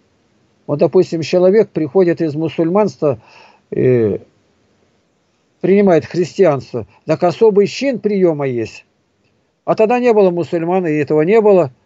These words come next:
Церковь среагировала на это. Вы считали чин приёма? Ну, я, я, я скидывал многим. Так что на это не надо говорить, пятнадцатая глава. Там не, не написано, каким чином принимать евреев.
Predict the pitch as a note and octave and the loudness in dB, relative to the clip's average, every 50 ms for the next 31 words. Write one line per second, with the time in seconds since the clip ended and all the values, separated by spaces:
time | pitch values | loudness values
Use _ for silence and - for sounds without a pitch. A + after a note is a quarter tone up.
0 | _ _ _ _ _ _ - - G3 A3 G#3 - G3+ - - G#3+ G#3 A3 A3 G3+ | _ _ _ _ _ _ -2 0 2 2 2 2 -2 -2 0 2 2 2 2 2
1 | A#3+ B3+ A3+ G3+ F#3 E3 D#3+ D3+ D3 C#3+ C#3 C3+ B2 - D3 D3+ E3 D#3 - G#3 | 2 2 4 4 4 2 0 -2 -2 -4 -4 -4 -4 -4 -4 -4 -4 -4 -4 -2
2 | G3+ C4+ C4 A3 E3+ C#3 - - F#3 C3 G#2+ F#2 _ _ _ _ _ _ _ _ | 2 2 2 2 2 -2 -4 -4 -4 -4 -6 -8 _ _ _ _ _ _ _ _
3 | _ _ _ _ _ _ _ _ _ _ _ _ - D#3 E3+ E3+ D3+ C#3 C3 - | _ _ _ _ _ _ _ _ _ _ _ _ -6 -2 0 2 2 2 0 -2
4 | _ _ _ _ _ _ _ _ _ _ _ _ _ _ _ _ _ _ _ _ | _ _ _ _ _ _ _ _ _ _ _ _ _ _ _ _ _ _ _ _
5 | _ _ _ _ _ _ _ _ _ _ _ _ _ _ _ _ _ _ _ _ | _ _ _ _ _ _ _ _ _ _ _ _ _ _ _ _ _ _ _ _
6 | _ _ _ _ _ _ _ _ _ _ _ _ _ _ _ _ _ _ _ _ | _ _ _ _ _ _ _ _ _ _ _ _ _ _ _ _ _ _ _ _
7 | _ - B3+ C4 A#3+ A#3 B3 A#3+ A3+ A3+ A#3 A#3+ A3 F#3+ - - C#4+ A#3 E3 D#3+ | _ -10 -4 -2 0 2 4 4 4 4 4 2 2 0 -2 -2 -2 0 0 2
8 | D3+ C#3 C3+ C#3 E3+ F#3+ E3+ C#3+ B2 C3 A#2+ A2 - _ _ _ _ _ _ _ | 0 0 0 -2 -2 -2 -2 -2 -2 -4 -10 -10 -14 _ _ _ _ _ _ _
9 | _ _ _ _ _ _ _ _ _ - - - - _ _ _ _ _ _ _ | _ _ _ _ _ _ _ _ _ -20 -20 -20 -20 _ _ _ _ _ _ _
10 | - A3 A3 - - A#3 G#3+ G3+ F#3+ E3+ C#3+ _ _ _ _ _ - E3+ G#3+ A3 | -2 -2 -2 0 2 2 4 4 4 2 -2 _ _ _ _ _ -4 -2 0 0
11 | G#3 A3 A3+ B3+ C4 A3 E3+ D#3 D3+ D3+ D3+ D3 C#3+ - G3 F#3 - F#3+ E3+ C#3 | 0 0 -2 -2 0 0 0 0 0 0 0 0 0 0 -2 -2 -2 -2 -4 -4
12 | - - E3 D3 D#3+ D#3 D3 C#3 C3+ - A3+ B3 C4 C#4 C4 A#3 A#3 A3+ A3+ B3 | -2 -4 -4 0 0 0 2 0 0 -2 -2 -2 0 -2 0 0 0 -2 -2 -2
13 | C4 A#3+ - A3+ G#3+ G3 - G3 G3 F#3 - G#3 G3+ - A3 G3 - - C4 A#3 | -4 -4 -2 0 0 0 0 0 -4 0 0 0 0 0 -2 -4 -2 -4 -4 -2
14 | G#3 D3 - F#3 F#3 F#3 G3 G#3 G3 G3 F3+ F3 D#3 D3+ D3+ D#3 D3+ D3+ C#3 A#2 | -2 -2 -2 -2 0 2 2 2 0 0 0 -2 -2 0 0 0 2 2 0 -2
15 | - _ | -4 _